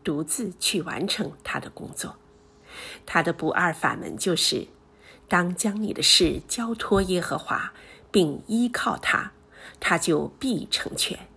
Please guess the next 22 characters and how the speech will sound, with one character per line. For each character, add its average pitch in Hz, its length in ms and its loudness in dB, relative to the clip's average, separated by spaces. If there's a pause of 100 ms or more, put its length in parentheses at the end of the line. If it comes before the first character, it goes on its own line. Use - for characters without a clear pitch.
(960)
诗 - 220 2
篇 180 440 -4
三 - 280 -2
十 170 120 0
七 185 220 0
篇 226 280 -4
五 220 200 -6
节。 - 320 -4 (1500)
活 160 260 2
泼 170 220 4
的 170 80 0
信 165 260 4
心 196 380 2 (260)
在 220 180 4
得 202 160 2
到 254 160 2
神 202 220 4
的 214 60 4
应 233 240 4
许 156 200 4
之 190 200 4
后， 165 400 2